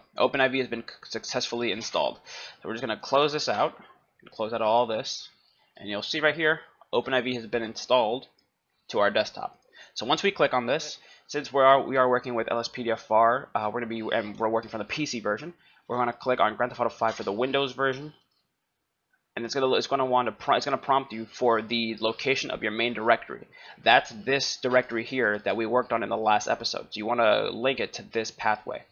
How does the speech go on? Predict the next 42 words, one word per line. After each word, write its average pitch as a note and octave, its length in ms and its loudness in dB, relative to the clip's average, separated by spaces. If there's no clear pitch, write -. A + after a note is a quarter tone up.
So - 100 -12
we're D#2+ 60 -8
just G2+ 80 -6
gonna B2 120 -4
hit B2+ 180 -4
browse, B2 580 6
and A2+ 280 2
automatically C#3 420 8
for C3 100 -8
me, B2+ 120 0
it's A2+ 100 -2
gonna A#2+ 140 0
bring A#2+ 260 -2
me A2 220 -2
to B2 100 -2
that A2 220 2
pathway. A2 480 0
It's G#2+ 80 -14
gonna A2 120 -4
bring G#2+ 200 -10
me G#2+ 100 -8
to A2 360 -10
the G#2+ 60 -12
main A2 200 -4
directory. G#2+ 360 -2
So - 80 -12
I'm A2 60 -10
just A#2 80 -8
gonna A#2 80 -10
hit A#2+ 140 -10
select A2 280 -4
folder, G#2 440 -2
and A#2+ 160 2
it'll A#2 160 4
prompt, D3+ 400 4
it'll A#2+ 160 2
tell D3 200 4
you A#2 200 0
that G#2+ 400 4
this B2 240 0
location A2+ 640 0
is, G#2 340 -4